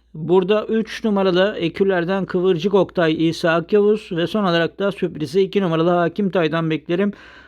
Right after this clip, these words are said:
Aprantisi Fatih Sultan Mehmet Sansar'la. Sıralamam beşinci koşu için şu şekilde olmuştur. On,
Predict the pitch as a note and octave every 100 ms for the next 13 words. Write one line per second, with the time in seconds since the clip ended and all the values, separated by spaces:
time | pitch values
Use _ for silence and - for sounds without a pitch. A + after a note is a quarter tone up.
0 | - E3+ F#3 E3+ C#3 - F3 F3+ E3 F3+
1 | E3+ E3 F3+ E3+ E3+ E3+ F#3 - E3+ D#3+
2 | - E3 D3+ D#3 C#3+ _ _ _ _ _
3 | _ _ - _ _ _ _ _ _ _
4 | _ _ - _ _ _ - - F#3+ F#3+
5 | G3+ A3 G#3+ - E3 E3+ E3 G3 G3 G#3
6 | G3 F#3 D3+ G3+ G#3 - F#3 F#3+ E3 C#3+
7 | E3 D3+ D#3 D#3+ - A3 A3+ - - -
8 | _ - F3 F#3+ A3+ C#4+